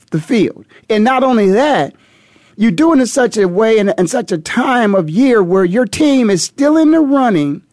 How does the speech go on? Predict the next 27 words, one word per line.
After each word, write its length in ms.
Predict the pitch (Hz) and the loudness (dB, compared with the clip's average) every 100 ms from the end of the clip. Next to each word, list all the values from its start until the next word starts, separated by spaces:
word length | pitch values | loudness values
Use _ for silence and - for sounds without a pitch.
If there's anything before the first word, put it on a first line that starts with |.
| _ _ _ | _ _ _
for 240 | _ 226 247 | _ -2 -2
the 80 | |
playoffs, 840 | 294 - 302 285 175 120 135 - - _ _ _ _ _ _ _ - - - _ | -2 -2 0 2 0 -2 -8 -16 -20 _ _ _ _ _ _ _ -20 -20 -20 _
and 220 | 233 233 | -2 2
you 100 | 233 | 2
do 320 | 160 277 320 269 | 0 0 2 0
it 100 | 185 | 0
with 340 | 214 - - | 0 0 -4
one 260 | 139 196 262 | -4 -2 0
of 60 | |
the 80 | 214 | 0
most 280 | 208 262 254 | 0 0 0
respected 600 | 226 - 269 262 233 202 | -2 -2 -2 -2 -4 -2
teams 420 | 285 262 240 - | 0 0 0 -2
and 200 | 220 208 | -4 -4
coaches 480 | - 254 294 233 190 | -2 -2 0 -2 -2
in 100 | 214 | 0
the 80 | 196 | 0
National 380 | 202 208 - 175 | 0 0 -2 -4
Football 480 | 277 269 - 156 143 | -2 -2 0 -2 0
League, 440 | 135 151 170 - _ _ _ _ _ _ _ _ _ _ | 0 -2 -6 -14 _ _ _ _ _ _ _ _ _ _
with 320 | 185 180 _ | -4 -4 _
Tomlinson 520 | - 226 214 180 214 196 | -4 -2 -2 -2 -4 -2
and 260 | 196 180 - | -2 -2 -4
the 120 | 160 | -4
Pittsburgh 420 | 226 - 226 170 | -2 -4 -2 -4
Steelers, 560 | - 285 226 165 165 | -2 -2 0 -2 -4